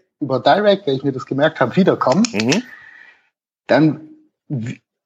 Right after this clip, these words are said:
Speaker 1: sagt uns dieses Attributionsmodell, diese Analytics-Logik, dass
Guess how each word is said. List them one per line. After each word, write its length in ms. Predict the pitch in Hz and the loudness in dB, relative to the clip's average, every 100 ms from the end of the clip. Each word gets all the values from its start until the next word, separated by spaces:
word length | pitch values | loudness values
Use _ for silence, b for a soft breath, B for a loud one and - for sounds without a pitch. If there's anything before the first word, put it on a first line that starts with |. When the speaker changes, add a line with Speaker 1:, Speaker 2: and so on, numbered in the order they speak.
| _ _ _ _ _ _ _ _ _ - | _ _ _ _ _ _ _ _ _ -4
Speaker 1:
sagt 280 | - 156 165 | -2 0 0
uns 160 | 143 | 0
dieses 260 | 156 127 135 | 0 0 2
Attributionsmodell, 1080 | 147 147 123 135 180 214 - 143 117 113 110 | 2 2 -6 0 2 2 0 -4 -2 0 0
diese 220 | 117 127 | 0 2
Analytics-Logik, 1200 | 127 131 160 185 139 - 143 147 165 170 - - | 4 2 0 0 -4 0 0 4 4 2 -2 -2
dass 340 | 131 127 - | 0 0 -2